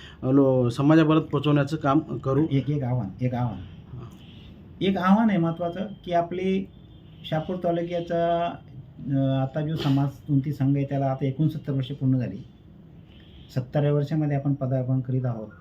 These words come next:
Speaker 2: आणि आपली समाज संघाची एक उत्कृष्ट इमारत या ठिकाणी आपली तयार होते. त्याचा पुढच्या महिन्यामध्ये आपण त्याचं उद्घाटन, अ, करणार आहोत. फक्त समाज बांधवांना विनंती आहे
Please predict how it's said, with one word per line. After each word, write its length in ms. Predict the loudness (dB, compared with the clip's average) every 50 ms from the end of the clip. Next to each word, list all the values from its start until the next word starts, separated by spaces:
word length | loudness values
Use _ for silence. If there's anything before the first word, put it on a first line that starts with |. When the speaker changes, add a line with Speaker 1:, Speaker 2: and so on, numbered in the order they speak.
| -20 -20 -20 -20 -20 -20 -20 -20 -20 -20 -20 -20 -20 -20 -20 -20 -20 -4 0
Speaker 2:
आणि 440 | 0 0 0 0 -2 -4 -4 -6 -6 -12 -18 -20 -20 -20 -20 -20 -20 -20 -20 -20 -20 -20 -20 -20 -12 -8 -4
आपली 140 | 0 0 0
समाज 280 | 2 2 0 0 2 2
संघाची 320 | 0 0 0 0 -2 -2
एक 100 | -4 -4
उत्कृष्ट 440 | -6 -8 -6 -4 -4 -4 -2 -4 -2
इमारत 320 | 0 0 2 0 0 -2 -4 -8 -16 -20 -20 -20 -20 -20 -20 -20 -20 -20 -20 -12 -2 0
या 80 | 0
ठिकाणी 440 | 0 0 0 0 2 2 4 4 2
आपली 260 | 2 0 0 -2 -2 0 2
तयार 180 | 2 2 4 2
होते. 380 | 2 0 0 -2 -4 -4 -6 -10 -20 -20 -20 -20 -20 -20 -20 -20 -20 -20 -20 -20 -20 -6 -4
त्याचा 200 | -2 -2 0 -2
पुढच्या 340 | 0 0 -2 0 0 0 2
महिन्यामध्ये 420 | 4 4 4 4 4 2 2 0
आपण 260 | 0 0 2 2 2
त्याचं 380 | 2 2 -2 -2 0 0 0 0
उद्घाटन, 680 | -2 -2 -2 0 2 2 2 4 2 2 2 2 2 0 -4 -14 -20 -12
अ, 240 | -8 -6 -6 -6 -6 -2 0
करणार 220 | 4 4 4 4
आहोत. 180 | 4 2 0 -2 -4 -8 -16 -20 -20 -20 -20 -20 -20 -20 -20 -20 -20 -4 -2
फक्त 240 | -2 -2 2 2 4 4 4 2 0 -6 -14 -20 -20 -2 0
समाज 220 | 2 4 4 4
बांधवांना 420 | 4 4 4 4 2 2 0 0
विनंती 400 | 0 0 0 4 4 2 4 4
आहे 220 | 0 0 0 0